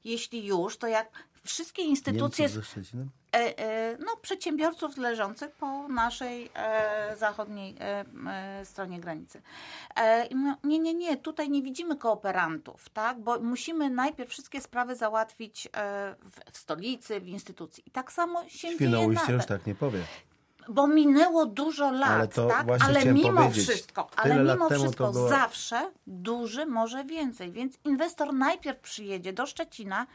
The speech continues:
Speaker 1: i uda się do pana marszałka. E, i dopiero musi usłyszeć tutaj, że: „O kurczę, można się jeszcze gdzie indziej, e, ulokować”, tak?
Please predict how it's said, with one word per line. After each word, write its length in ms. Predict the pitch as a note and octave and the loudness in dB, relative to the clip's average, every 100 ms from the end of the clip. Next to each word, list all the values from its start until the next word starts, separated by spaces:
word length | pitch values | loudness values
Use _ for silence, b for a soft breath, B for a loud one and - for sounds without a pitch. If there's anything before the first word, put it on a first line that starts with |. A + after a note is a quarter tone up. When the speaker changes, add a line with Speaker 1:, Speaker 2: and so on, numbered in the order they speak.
| B | B
Speaker 1:
i 80 | B3 | -6
uda 280 | B3+ D#4+ D4+ | -4 0 -2
się 220 | D4+ C#4 | 0 -4
do 100 | C4 | -4
pana 260 | B3+ A#3+ A#3 | -4 -2 -2
marszałka. 640 | G#3 G3+ G#3 F#3+ - - - B B B B | -4 -4 -4 -4 -6 -16 -16 B B B B
E, 120 | A#3+ A#3+ | 0 2
i 160 | C4 | -2
dopiero 340 | B3+ C4+ C#4+ C#4+ | -4 -2 0 0
musi 280 | D#4 D#4+ D4 | 0 -2 -8
usłyszeć 640 | C4 - C#4+ B3+ A#3 - | -10 -12 -10 -8 -10 -10
tutaj, 420 | F#4 F#4+ G#3+ G#3+ | -12 -4 -4 -2
że: 220 | A3+ C4 | -6 -6
„O 140 | - E4+ | -4 -6
kurczę, 440 | - F#4+ F#4+ C4 | -8 -14 -10 -6
można 360 | A#3+ D4 D#4+ E4+ | -2 -2 -2 -8
się 240 | - C#4 | -4 -4
jeszcze 300 | C4 C4 B3+ | -4 -6 -10
gdzie 200 | A3+ A3+ | -10 -8
indziej, 420 | A#3+ B3+ B3 A#3 - - | -6 -4 -4 -8 -10 -8
e, 420 | G#3+ G#3 G#3 G#3 G#3+ - A3 G#3 | -6 -4 -4 -6 -8 -8 -8 -6
ulokować”, 720 | B3 A3 G#3+ G#3 F3+ - - | 0 0 2 -2 -2 -10 -16
tak? 300 | - A3+ B3+ | -10 -10 -10